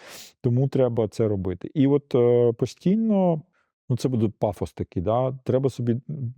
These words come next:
перевіряти на предмет, чи, чи зробив я все, що я можу для того, щоб була це все досягнено, і чи підтримав я себе в ресурсі достатньо. Дуже важливо не забувати про себе.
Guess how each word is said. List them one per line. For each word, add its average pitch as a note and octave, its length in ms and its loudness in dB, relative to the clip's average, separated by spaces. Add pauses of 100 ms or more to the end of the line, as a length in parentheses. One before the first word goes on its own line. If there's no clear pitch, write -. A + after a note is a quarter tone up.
перевіряти B2 500 2
на G#2+ 140 0
предмет, A2+ 400 -2 (100)
чи, A#2+ 160 0
чи - 300 0
зробив C3 400 2
я D#3+ 100 2
все, D3 280 0
що - 160 -4
я A#2 180 2
можу G#2+ 480 0
для F#2+ 180 -2
того, G#2+ 160 -2
щоб G2+ 180 -4
була G2 380 -2 (560)
це A#2+ 120 0
все A2+ 200 0
досягнено, G3 640 0
і C3 100 -2
чи - 160 -10
підтримав D3+ 480 0
я B2 100 2
себе B2 240 0
в A#2 80 0
ресурсі A#2 440 -2
достатньо. G2 580 -6 (500)
Дуже D3+ 200 4
важливо C#3 360 2
не A#2+ 120 2
забувати A#2 560 0
про G#2 160 -2
себе. G2+ 440 -12